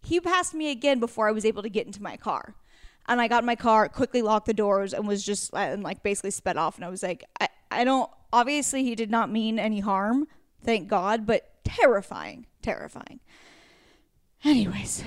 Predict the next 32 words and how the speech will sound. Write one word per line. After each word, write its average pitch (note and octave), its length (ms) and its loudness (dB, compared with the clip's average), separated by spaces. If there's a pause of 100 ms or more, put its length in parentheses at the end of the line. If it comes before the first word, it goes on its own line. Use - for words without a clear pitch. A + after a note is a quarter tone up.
I G#3+ 60 -10
just A3 160 -4
had G#3 140 -6
to G3+ 60 -10
share G#3+ 300 -8
that. G#3 260 -8 (160)
Um, A3+ 760 0 (100)
but E4+ 380 6
other D#4 200 8
than C#4 120 4
that, B3+ 260 2
great G#3 240 -2
experience. C#4+ 840 -4 (100)
I A3+ 80 -2
got, G#3 260 0
I, G#3 300 -2
I G#3+ 100 -2
burned G#3+ 420 -2
some A3 340 -2 (400)
things A#3 280 4
I'd A3 140 2
been G3+ 80 0
holding G#3+ 340 0
on G3+ 200 -2
to, A3+ 120 0
some G#3+ 200 -6
things G#3 180 -4
I A3 60 2
wanted G3+ 240 -2
to G#3 80 -6
release, G3+ 500 -2 (480)
um, A3+ 380 -2